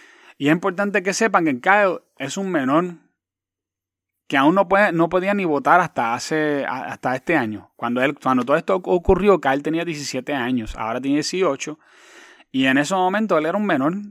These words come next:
y como quiera no, no podía ni tan siquiera votar, y no pudo votar en las elecciones del dos mil veinte, eh, eh, de lo que yo tengo entendido.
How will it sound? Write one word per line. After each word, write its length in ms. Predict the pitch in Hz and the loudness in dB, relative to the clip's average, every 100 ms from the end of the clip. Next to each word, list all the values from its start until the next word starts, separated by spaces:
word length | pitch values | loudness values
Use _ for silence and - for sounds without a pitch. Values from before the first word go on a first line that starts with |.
| - | -14
y 180 | 123 120 | -10 -8
como 260 | 123 120 | -6 -6
quiera 260 | 110 175 220 | -4 -2 0
no, 180 | 165 139 | 0 -2
no 160 | 131 127 | -6 -6
podía 220 | 160 185 | -6 -6
ni 100 | 175 | -6
tan 160 | 139 | -8
siquiera 320 | 117 120 127 156 | -10 -10 -6 -6
votar, 260 | 139 135 | -4 -2
y 20 | 156 | 0
no 140 | 170 | 0
pudo 220 | 185 185 | 2 0
votar 240 | 156 147 180 | 2 0 2
en 60 | |
las 120 | 156 | 0
elecciones 640 | 127 117 - 143 139 - _ _ _ _ | -2 -6 -6 -4 -4 -6 _ _ _ _
del 200 | - 113 | -14 -10
dos 100 | 117 | -8
mil 200 | 110 131 | -6 -6
veinte, 480 | 123 113 117 - - _ _ _ _ _ - | -6 -8 -8 -12 -20 _ _ _ _ _ -18
eh, 320 | 110 107 113 - | -14 -14 -14 -16
eh, 220 | 113 107 | -16 -14
de 120 | 110 | -14
lo 80 | 110 | -14
que 100 | 107 | -14
yo 100 | 110 | -12
tengo 200 | 127 135 | -6 -6
entendido. 560 | 131 120 104 113 104 | -4 -8 -8 -10 -12